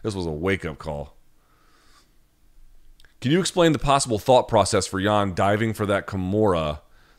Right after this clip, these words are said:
that led to the finish? Seemed like a really bad decision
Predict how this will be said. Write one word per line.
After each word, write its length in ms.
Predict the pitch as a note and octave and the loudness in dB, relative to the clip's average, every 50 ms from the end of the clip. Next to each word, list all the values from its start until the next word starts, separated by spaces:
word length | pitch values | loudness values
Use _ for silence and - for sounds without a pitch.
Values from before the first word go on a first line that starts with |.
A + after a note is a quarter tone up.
| _ | _
that 180 | - G#2 G2 F#2+ | -2 -2 -2 0
led 260 | G2 G2+ G2+ G#2+ G#2 | 0 0 0 0 0
to 100 | - A2 | -2 -6
the 80 | E2+ E2 | -6 -6
finish? 600 | - - - A2+ G2+ E2 C#2+ C#2+ - - - - _ _ _ _ _ _ _ _ _ _ _ | -10 -2 -2 -2 -2 -2 -4 -8 -10 -10 -12 -14 _ _ _ _ _ _ _ _ _ _ _
Seemed 160 | - - B2+ B2+ | -8 -4 -2 -2
like 100 | A#2+ A2 | 0 0
a 60 | G#2 | 0
really 260 | G2 A2 A2+ A2 G#2+ | 2 2 2 2 2
bad 320 | F2 F2 G#2+ G#2+ G#2+ G#2 | 2 0 0 2 0 0
decision 680 | F2+ F#2+ F#2 - - A2 G2+ G2 G2+ F#2 F2 E2+ D#2+ | -2 -4 -4 -2 -2 -2 -2 -2 -4 -4 -4 -6 -8